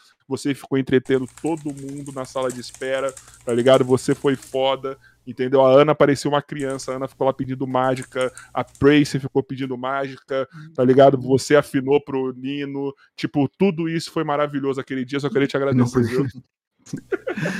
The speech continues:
Speaker 2: Valeu. E é isso, pessoal. Obrigado, mais uma vez, aos dez doidos que ficaram até agora.
Speaker 1: <laughs>
Speaker 2: Parabéns pela, pela persistência, entendeu?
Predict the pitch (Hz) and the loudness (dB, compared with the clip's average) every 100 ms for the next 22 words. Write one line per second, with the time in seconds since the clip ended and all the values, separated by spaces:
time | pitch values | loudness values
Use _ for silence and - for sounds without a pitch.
0 | 202 - 170 - _ 139 381 160 147 165 | -10 -12 -14 -18 _ -6 0 4 4 2
1 | - - 220 214 185 185 - 160 139 196 | -6 -6 2 4 4 0 2 2 2 2
2 | 143 151 190 190 190 190 185 147 139 127 | 2 4 4 4 4 2 -2 -6 -2 0
3 | 147 135 123 151 175 147 - - 143 143 | 0 0 2 2 2 0 -4 -6 2 2
4 | 160 120 - - 120 131 120 110 104 120 | 2 -2 -10 -6 -2 -2 -2 -4 -2 -2
5 | 143 110 302 - 359 - 359 131 240 139 | 0 2 0 4 4 4 2 2 0 -4
6 | 147 - - 139 - 131 - - 135 151 | -6 -6 -2 -2 0 -4 -4 -4 -2 0
7 | 156 180 156 - _ - - _ - - | -2 -8 -12 -14 _ -16 -16 _ -20 -20
8 | - 123 110 117 127 131 | -10 -6 0 0 0 -4